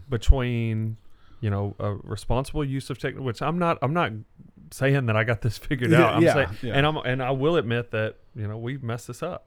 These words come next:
Speaker 1: a lot.
Speaker 2: Yeah,
Speaker 1: You know, my
Speaker 2: yeah.
Speaker 1: kids are in my office right now,
Speaker 2: <laughs>
Speaker 1: um, playing their iPad because they had to come with me to work today, and I'm in here. So,
Speaker 2: Yeah. Oh, yeah.
Speaker 1: um,
Speaker 2: Oh, yeah. There's, yeah.
Speaker 1: but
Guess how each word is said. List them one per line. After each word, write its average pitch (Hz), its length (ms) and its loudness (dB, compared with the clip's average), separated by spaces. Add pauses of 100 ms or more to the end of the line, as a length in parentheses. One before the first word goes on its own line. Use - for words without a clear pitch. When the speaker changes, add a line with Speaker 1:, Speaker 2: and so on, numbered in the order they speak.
Speaker 1:
a 107 80 -2
lot. 220 200 2
Speaker 2:
Yeah, - 40 -4
Speaker 1:
You 117 80 -4
know, 117 60 -2
my 139 180 -4
Speaker 2:
yeah. 101 140 -4
Speaker 1:
kids 139 120 -4
are 127 80 0
in 127 120 -4
my 127 80 -4
office 120 400 -6
right 120 160 0
now, 135 300 0
Speaker 2:
<laughs> - 520 -4
Speaker 1:
um, 110 520 -2
playing 123 240 -2
their 117 120 -2
iPad 113 500 0
because 104 400 -4
they 113 100 -2
had 117 140 -4
to 113 60 -8
come 120 180 -4
with 127 100 -6
me 127 100 -4
to 120 100 -4
work 120 240 -6
today, 104 300 -6
and 113 100 -6
I'm 110 160 -4
in 123 80 -4
here. 254 360 -12
So, 110 260 0
Speaker 2:
Yeah. 113 200 2 (300)
Oh, 233 180 6
yeah. - 140 10
Speaker 1:
um, 165 80 4
Speaker 2:
Oh, 185 40 8
yeah. 113 240 4
There's, 131 300 0
yeah. 123 80 -8
Speaker 1:
but 135 380 6